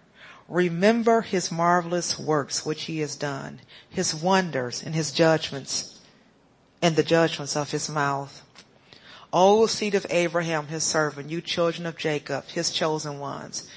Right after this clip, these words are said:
He is the Lord our God. His judgments are in the earth.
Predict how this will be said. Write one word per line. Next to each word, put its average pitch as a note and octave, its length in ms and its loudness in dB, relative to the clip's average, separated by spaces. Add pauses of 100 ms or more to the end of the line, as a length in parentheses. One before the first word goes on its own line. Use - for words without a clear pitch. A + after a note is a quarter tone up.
(380)
He A3 300 0
is F#3+ 200 2
the F3 100 2
Lord E3+ 280 4
our E3+ 140 2
God. D#3 540 -2 (400)
His G3 260 2
judgments E3 540 0
are D3 100 0
in D#3 200 -6
the E3+ 180 -4
earth. C#3+ 380 -4